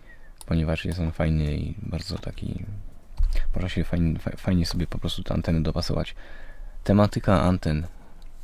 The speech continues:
tak naprawdę jest bardzo ciekawa. Poruszałem ją już w niektórych filmach, dlatego zapraszam was do oglądnięcia ich, a ja się tymczasem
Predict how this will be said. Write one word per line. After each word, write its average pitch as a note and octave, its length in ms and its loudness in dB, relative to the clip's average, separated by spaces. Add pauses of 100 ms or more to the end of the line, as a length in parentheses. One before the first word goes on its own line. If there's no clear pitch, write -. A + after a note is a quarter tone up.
(800)
tak - 140 2
naprawdę E2 360 2
jest E2 100 2
bardzo F2 240 2
ciekawa. - 460 4 (400)
Poruszałem E2 500 4
ją E2 80 6
już - 140 2
w - 60 0
niektórych - 340 -2
filmach, F2+ 380 4
dlatego E2+ 400 4 (760)
zapraszam E2+ 440 2
was D#2+ 140 0
do F2+ 120 0
oglądnięcia E2+ 500 0
ich, - 200 -6
a E2+ 140 -2 (540)
ja - 60 -2
się - 140 -6
tymczasem - 500 2